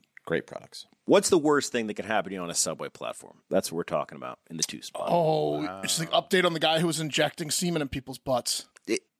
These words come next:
Speaker 2: not
Speaker 4: Oh.
Speaker 2: close, different.
Speaker 1: Get, get
Speaker 3: Oh.
Speaker 1: thrown in front of a train.
Speaker 4: Oh.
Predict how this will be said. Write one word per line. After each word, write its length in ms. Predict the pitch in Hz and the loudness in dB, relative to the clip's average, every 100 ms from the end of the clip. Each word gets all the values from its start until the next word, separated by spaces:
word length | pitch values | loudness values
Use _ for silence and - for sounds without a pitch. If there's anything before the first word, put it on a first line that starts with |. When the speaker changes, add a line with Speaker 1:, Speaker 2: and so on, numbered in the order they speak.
| _ _ - | _ _ 0
Speaker 2:
not 400 | 131 156 180 - | 4 6 6 2
Speaker 4:
Oh. 120 | 98 104 101 - - - - | -6 -16 -18 -14 -10 -8 2
Speaker 2:
close, 500 | 185 180 113 101 - | 8 10 8 4 2
different. 440 | 160 151 113 98 | 2 2 0 4
Speaker 1:
Get, 220 | 120 117 - | 4 4 2
get 140 | 123 | 4
Speaker 3:
Oh. 80 | 135 | 4
Speaker 1:
thrown 240 | 127 135 127 | 6 6 6
in 80 | |
front 200 | 110 117 107 | 4 4 4
of 60 | |
a 120 | 127 | 4
train. 240 | 123 98 | 4 4
Speaker 4:
Oh. 100 | 90 | 2